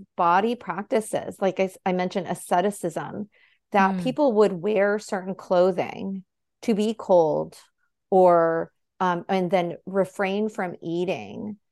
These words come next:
Speaker 1: You know, if you look at the Orthodox calendar, it's about, there's a lot of days where you're not supposed to eat any animal product. Why is that? What's the point of that? It's, right, it's,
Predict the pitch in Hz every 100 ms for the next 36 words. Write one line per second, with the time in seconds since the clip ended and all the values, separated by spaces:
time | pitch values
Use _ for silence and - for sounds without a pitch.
0 | _ - 196 196 175 190 196 180 185 185
1 | 208 175 - - - 165 185 196 170 143
2 | 180 190 196 196 185 190 170 165 - 190
3 | 175 165 180 165 165 180 202 185 151 156
4 | 175 170 165 170 - - 190 185 170 -
5 | 185 175 165 - 170 170 - 165 196 165
6 | - - - - - - 202 226 415 440
7 | - 120 87 - _ _ _ _ _ -
8 | 226 - 494 427 392 427 285 185 160 127
9 | _ _ _ 269 - - - _ _ _
10 | _ _ 240 269 269 -